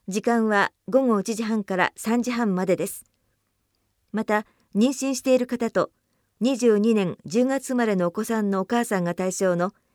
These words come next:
育児体験教室もあります。四谷保健センターで十三日木曜日の午後一時半から三時半まで。こちらは妊娠している方については予約が必要で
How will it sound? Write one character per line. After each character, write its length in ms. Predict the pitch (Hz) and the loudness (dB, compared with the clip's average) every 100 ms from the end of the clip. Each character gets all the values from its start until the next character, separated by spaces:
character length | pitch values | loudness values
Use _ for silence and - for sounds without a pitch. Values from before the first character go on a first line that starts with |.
| _ - | _ -8
育 240 | 247 240 | -4 -2
児 220 | 190 175 | 0 -2
体 220 | - 240 247 | -2 -2 0
験 200 | 262 254 | -2 0
教 180 | 262 | 0
室 220 | 240 - 190 | -2 -4 -4
も 80 | |
あ 60 | 170 | -2
り 80 | 170 | -2
ま 100 | 196 | -4
す。 180 | - - _ _ _ _ _ _ _ _ | -8 -16 _ _ _ _ _ _ _ _
四 140 | 208 233 | 2 4
谷 200 | 285 277 | 4 0
保 100 | 254 | 0
健 200 | 269 262 | -2 0
セ 140 | 269 | 0
ン 80 | 233 | 2
タ 180 | 214 196 | 0 2
ー 40 | |
で 180 | 190 208 _ _ _ - | 0 -2 _ _ _ -6
十 200 | 190 269 | 0 2
三 220 | 262 233 | 2 2
日 220 | 208 - | 0 0
木 240 | 202 202 254 | -2 0 2
曜 220 | 262 233 | 4 4
日 100 | 202 | 2
の 240 | 180 - _ | 0 -2 _
午 160 | 190 262 | 0 2
後 140 | 247 | 4
一 160 | 202 226 | 2 -2
時 80 | 233 | -4
半 220 | 226 208 | -2 -2
か 100 | 185 | -2
ら 100 | 175 | -2
三 200 | - 233 | -2 -2
時 100 | 226 | -2
半 220 | 220 208 | -2 -2
ま 80 | 170 | 0
で。 160 | 143 - _ _ _ _ _ _ _ _ | -2 -6 _ _ _ _ _ _ _ _
こ 120 | 254 | -2
ち 120 | 247 247 | 2 4
ら 80 | |
は 180 | 233 226 _ _ _ 208 | 4 0 _ _ _ 0
妊 120 | 269 | 0
娠 240 | 262 269 | -2 -6
し 80 | 254 | -2
て 100 | 269 | 0
い 40 | |
る 60 | 254 | 0
方 220 | 254 262 | 0 0
に 100 | 240 | 0
つ 120 | - | 0
い 100 | 240 | -2
て 100 | 226 | 0
は 140 | 220 - | 0 2
予 140 | 175 | 4
約 180 | 208 208 | 2 2
が 120 | 202 | -4
必 240 | 202 - 202 | -6 0 0
要 140 | 185 | 2
で 140 | 175 | 0